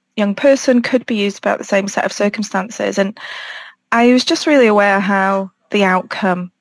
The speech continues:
of, of using that word could be quite different.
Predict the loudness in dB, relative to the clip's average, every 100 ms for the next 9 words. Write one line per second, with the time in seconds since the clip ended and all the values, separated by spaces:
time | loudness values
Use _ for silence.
0 | _ 0 0 0 2 2 2 0 -2 -4
1 | -4 -6 -4 -4 -2 -6 -4 -4 -2 -6
2 | -6 -8 -8